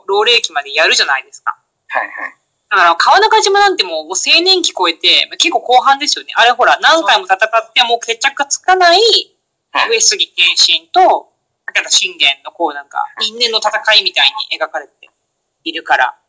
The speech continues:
Speaker 2: そうだよね。
Speaker 1: うん。そう考えるとね。
Speaker 2: 今ね、ちょっと、あの、某、あの、ウィキペディアさんを見てるんですけど、
Speaker 1: はい。
Speaker 2: 川中島は第二十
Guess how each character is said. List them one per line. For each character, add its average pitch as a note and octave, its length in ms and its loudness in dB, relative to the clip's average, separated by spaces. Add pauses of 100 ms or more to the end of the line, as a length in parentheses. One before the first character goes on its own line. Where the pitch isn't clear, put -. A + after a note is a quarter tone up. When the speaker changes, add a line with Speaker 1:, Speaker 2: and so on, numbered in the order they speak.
(540)
Speaker 2:
そ C3+ 220 -12
う - 40 -6
だ - 80 -20
よ - 80 -20
ね。 B2 340 -4 (480)
Speaker 1:
う E3+ 40 -20
ん。 D#3 240 -20 (880)
そ C#4 80 -8
う C#4 60 -8
考 E4 260 0
え D#4 40 0
る B3+ 60 -8
と D3+ 120 -2
ね。 - 60 -12
Speaker 2:
今 - 140 -6 (180)
ね、 - 80 -20 (680)
ち - 160 -12
ょ - 40 -16
っ - 20 -18
と、 A2+ 260 -6 (200)
あ A2 140 -2
の、 G#2+ 260 -10 (420)
某、 A#2 440 -4 (840)
あ G#2 120 -10
の、 G#2+ 80 -8
ウ - 40 -6
ィ - 120 -2
キ - 80 -14
ペ D3+ 120 -4
デ D3 80 -4
ィ B2 60 0
ア - 40 -4
さ F2+ 120 -8
ん - 20 -6
を - 20 -6 (400)
見 - 140 -6
て - 80 -8
る - 100 -20
ん - 80 -20
で - 80 -20
す - 140 -14
け - 80 -20
ど、 - 240 -20 (500)
Speaker 1:
は G3 200 4
い。 - 100 -8 (120)
Speaker 2:
川 F3 240 2
中 G#3 200 -2
島 G3 160 0
は E3+ 240 6 (140)
第 F3 240 2
二 B2 240 -12
十 - 160 -2